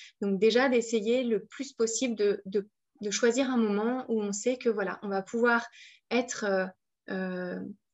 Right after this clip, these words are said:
très à l'écoute de son bébé, on va pouvoir être présente pour son bébé ou son bambin d'ailleurs,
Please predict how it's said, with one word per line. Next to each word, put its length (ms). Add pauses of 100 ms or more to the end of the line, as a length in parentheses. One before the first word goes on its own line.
(140)
très 260
à 60
l'écoute 340
de 120
son 160
bébé, 480
on 40
va 120
pouvoir 260
être 120
présente 440
pour 140
son 160
bébé 340
ou 100
son 180
bambin 480
d'ailleurs, 420